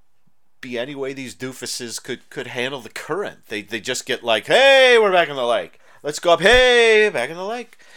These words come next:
Yeah. So, uh, so that's a, that's actually a pretty cool shot. I quite like that shot because, like I said, I thought it was a, a, a cut.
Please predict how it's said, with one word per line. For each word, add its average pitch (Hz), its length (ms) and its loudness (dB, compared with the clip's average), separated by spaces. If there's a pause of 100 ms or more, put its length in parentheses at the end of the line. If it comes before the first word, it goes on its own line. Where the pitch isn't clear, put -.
(200)
Yeah. 78 360 -14 (480)
So, 139 680 -2
uh, 135 260 0
so - 260 -4
that's 180 200 -6
a, 190 200 -4
that's 233 200 -2
actually 233 220 -2
a - 40 -6
pretty 170 260 -12
cool 160 180 -10
shot. 110 300 -6
I 104 80 -6
quite 165 300 -4
like 143 200 -2
that 110 200 -2
shot 113 220 -4
because, 117 180 -16
like 123 100 -14
I 127 40 -10
said, 120 160 -4
I 110 80 -4
thought 147 220 -2
it 127 80 -8
was 131 200 -6
a, 120 60 -2
a, 107 380 -6
a 101 120 -12
cut. - 380 -4